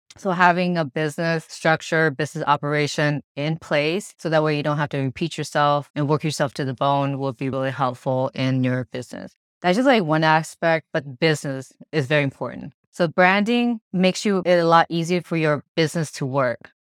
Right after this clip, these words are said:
Because without a brand, business works a lot harder. Business have to spend more money on marketing because the branding is not there. So, but when you have a brand,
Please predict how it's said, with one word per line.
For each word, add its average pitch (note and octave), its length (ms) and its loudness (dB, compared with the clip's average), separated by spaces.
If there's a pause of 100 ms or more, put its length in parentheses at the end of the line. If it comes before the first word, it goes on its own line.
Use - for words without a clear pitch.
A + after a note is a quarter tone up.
Because D#3 360 0
without E3+ 300 6
a - 20 0
brand, E3+ 600 2
business D#3+ 320 -4
works C#3+ 220 -6
a D#3 80 0
lot D3 220 2
harder. D#3+ 560 2 (120)
Business E3 300 -2
have E3 260 0
to D#3+ 120 -8
spend D3+ 240 -2
more D3+ 160 2
money D3+ 260 2
on C#3+ 80 0
marketing F3 720 0 (360)
because D#3 380 0
the D3+ 100 -4
branding D#3+ 500 2
is C#3+ 180 -6
not C3+ 240 0
there. C3+ 400 -4 (340)
So, - 120 -8
but F3 160 2
when F3 100 0
you F3+ 60 0
have E3 80 2
a D3+ 80 0
brand, E3+ 640 0